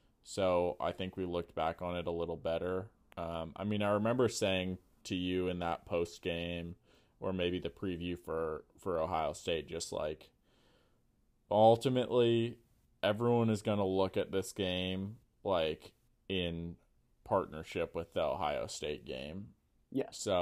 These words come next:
Speaker 1: So,
Speaker 2: Yeah.
Speaker 1: like, if the Ohio
Speaker 2: And
Speaker 1: State
Speaker 2: here we
Speaker 1: game
Speaker 2: are.
Speaker 1: goes
Speaker 2: <laughs>
Speaker 1: bad, yeah, we're all gonna say, like, "Oh, Jesus, we knew it right when we couldn't put away Fresno State and need a
Speaker 2: <laughs>
Speaker 1: last second to win it." And if it goes well, everyone's just gonna think about, like, what a glorious start to the season it was. And that,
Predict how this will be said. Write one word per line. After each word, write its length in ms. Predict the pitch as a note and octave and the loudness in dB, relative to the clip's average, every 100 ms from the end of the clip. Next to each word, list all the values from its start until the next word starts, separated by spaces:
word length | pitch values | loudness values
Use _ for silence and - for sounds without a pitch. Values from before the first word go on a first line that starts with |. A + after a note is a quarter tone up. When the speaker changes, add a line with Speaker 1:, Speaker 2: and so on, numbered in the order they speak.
| F2 | 4
Speaker 1:
So, 300 | E2+ E2 E2+ | 2 0 -4
Speaker 2:
Yeah. 0 | |
Speaker 1:
like, 400 | - A2 A#2+ A2+ | -2 2 4 4
if 160 | A2+ - | 2 4
the 80 | G#2+ | 4
Ohio 300 | G#2 A2 A#2 | 6 6 6
Speaker 2:
And 100 | B2+ | 4
Speaker 1:
State 100 | B2+ | 4
Speaker 2:
here 120 | B2 | 6
we 120 | A#2+ | 6
Speaker 1:
game 20 | |
Speaker 2:
are. 180 | A2 A2 | 4 2
Speaker 1:
goes 260 | A2 G#2 G#2 | 4 2 2
Speaker 2:
<laughs> 0 | |
Speaker 1:
bad, 540 | G#2 G2+ G2+ G2 C#3 A#2+ | 2 4 4 2 -4 -2
yeah, 260 | G2 D#2 | 0 2
we're 220 | E2 E2+ | 2 2
all 160 | E2 G2 | 4 4
gonna 220 | F#2 F2+ | 2 -4
say, 300 | E2+ F#2 E2+ | -4 -2 0
like, 240 | E2 D#2 - - - _ _ _ | 0 -2 -4 -14 -20 _ _ _
"Oh, 300 | G2 F#2 F2 | 4 6 4
Jesus, 640 | E2 - F2+ E2+ E2 D#2+ - | 0 -10 -8 -6 -4 -4 -2
we 140 | F#2+ | -4
knew 280 | F2+ F2+ F2 | -2 0 0
it 140 | E2+ | 0
right 280 | D2+ F2+ F2 | 0 0 0
when 180 | F2 F2+ | -2 -6
we 180 | E2+ E2 | -6 -8
couldn't 340 | - F2+ E2 | -8 -10 -8
put 140 | G2 E2+ | -6 -2
away 240 | E2+ D#2+ | 0 0
Fresno 480 | - E2+ E2 F2 E2 | -2 -4 -4 -4 -6
State 400 | - F2+ E2 E2 | -4 0 0 0
and 120 | D#2+ | -2
need 160 | E2 D#2+ | -4 -2
a 60 | |
Speaker 2:
<laughs> 20 | E2 | -2
Speaker 1:
last 300 | D#2+ D#2 - | 0 -2 -4
second 220 | E2+ D#2+ | -6 -4
to 80 | D#2+ | -6
win 200 | E2 D#2+ | -6 -4
it." 220 | D#2 - | -6 -6
And 120 | G2 | -4
if 140 | F#2 - | -4 -2
it 120 | F2 | 0
goes 260 | F2+ E2+ F2+ | 2 2 2
well, 420 | F2 F2+ F#2 G2 _ _ - | 4 6 4 2 _ _ -4
everyone's 480 | F#2+ F#2 F#2 E2+ - | -2 0 -2 -2 -4
just 220 | F2 - | -8 -6
gonna 300 | F2 D#2 D#2 | -6 -4 -4
think 280 | - E2+ E2+ | -4 -6 -4
about, 340 | E2 D#2 - | 0 0 0
like, 240 | D#2+ D#2+ F#2 | -2 -4 -2
what 140 | F2 | -2
a 80 | D#2+ | -2
glorious 580 | D#2 E2+ E2 D#2 C#2+ - | -4 -2 0 -2 -4 -6
start 300 | - F2 - | -4 -4 -4
to 60 | |
the 80 | D#2+ | -8
season 320 | - E2+ E2 F#2 | -8 -8 -8 -4
it 40 | |
was. 300 | G#2 G2+ - | 0 0 -2
And 100 | - | -6
that, 200 | F2+ C#2+ | -6 -6